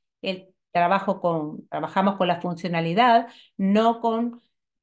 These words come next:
o sea, no con los impedimentos y capacidades, y teniendo la escuela como, como este espacio de diálogo y práctica. Voy a dar algunos ejemplos aquí de algunas prácticas que tenemos acá en el Departamento Nacional. Una de las líneas de actuación es justamente reconocer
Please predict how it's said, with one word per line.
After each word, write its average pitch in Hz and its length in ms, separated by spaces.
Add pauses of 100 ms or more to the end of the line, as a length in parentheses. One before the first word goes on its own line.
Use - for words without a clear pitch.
(320)
o 170 160
sea, 170 220
no 196 160
con 214 100
los 202 140
impedimentos 190 680
y 185 100
capacidades, 208 1080
y 294 160
teniendo 294 340
la 302 80
escuela 285 320
como, 254 400
como 233 240
este 269 160
espacio 247 460
de 220 140
diálogo 233 440
y 226 40
práctica. 180 760 (420)
Voy 202 180
a 190 80
dar 196 180
algunos 190 560
ejemplos 214 640
aquí 247 560 (200)
de 196 60
algunas 190 320
prácticas 196 640
que 175 100
tenemos 196 540
acá 190 160
en 190 80
el 185 60
Departamento 180 640
Nacional. 180 580
Una 247 260
de 233 80
las 196 200
líneas 240 260
de 202 80
actuación 196 500
es 226 80
justamente 220 580
reconocer 214 920